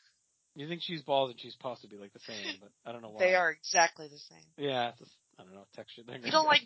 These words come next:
Speaker 2: biting into it, like, with your teeth, probably.
Speaker 1: I
Speaker 2: Like
Speaker 1: prefer the
Speaker 2: crunch.
Speaker 1: balls to the long
Speaker 2: <laughs> Right.
Speaker 1: curved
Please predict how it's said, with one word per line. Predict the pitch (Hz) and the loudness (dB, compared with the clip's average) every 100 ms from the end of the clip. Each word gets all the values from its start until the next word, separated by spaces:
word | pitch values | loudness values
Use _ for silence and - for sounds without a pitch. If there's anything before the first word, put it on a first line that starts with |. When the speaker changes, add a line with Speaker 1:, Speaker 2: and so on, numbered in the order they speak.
| - | 10
Speaker 2:
biting | 202 220 208 185 | 12 12 8 0
into | 180 175 175 - 170 | -8 -10 -12 -12 -12
it, | 160 165 - | -12 -14 -10
like, | 165 - - | -10 -10 -18
with | 175 | -16
your | 156 - | -14 -8
teeth, | - 156 - - | -8 -8 -14 -18
probably. | - - - | -14 -12 -4
Speaker 1:
I | 165 | -4
Speaker 2:
Like | |
Speaker 1:
prefer | 147 160 139 | -4 -4 -6
the | |
Speaker 2:
crunch. | - 208 202 | 6 6 6
Speaker 1:
balls | 113 | 0
to | - | -8
the | 113 | -10
long | 110 113 110 107 104 | -8 -6 -6 -8 -14
Speaker 2:
<laughs> | - | 0
Right. | - 175 208 - - - - - _ - _ _ _ _ _ _ _ _ _ _ - | 0 2 2 0 -6 -16 -16 -16 _ -20 _ _ _ _ _ _ _ _ _ _ -16
Speaker 1:
curved | 110 | -14